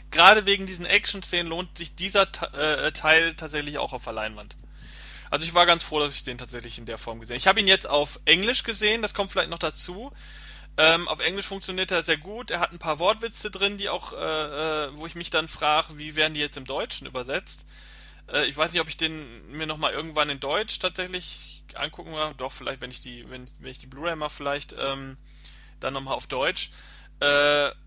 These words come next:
ich habe ihn auf Englisch gesehen. Ich habe tatsächlich den ersten Teil zum Beispiel auf Deutsch gesehen.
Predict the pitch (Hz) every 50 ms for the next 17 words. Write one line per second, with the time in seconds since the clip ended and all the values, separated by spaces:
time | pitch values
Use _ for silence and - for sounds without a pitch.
0 | - - 147 170 175 180 160 151 135 131 151 151 151 - - 123 120 117 107 -
1 | - - - 147 151 170 - - 208 190 208 202 196 - 185 165 - - 156 156
2 | 160 180 190 - - 220 - 214 208 202 - - 196 180 175 175 185 - - -
3 | - 147 156 - - 151 156 165 165 - - - 135 117 117 117 107 107 104 -
4 | -